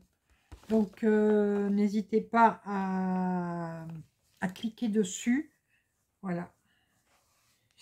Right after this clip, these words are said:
Aïe. D'accord. Euh, ouais.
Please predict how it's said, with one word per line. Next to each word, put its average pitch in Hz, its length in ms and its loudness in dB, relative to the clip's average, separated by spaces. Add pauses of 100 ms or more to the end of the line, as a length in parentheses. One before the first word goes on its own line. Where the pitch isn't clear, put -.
(240)
Aïe. 214 240 -2 (2250)
D'accord. 240 340 -2 (800)
Euh, 220 280 6
ouais. 214 200 4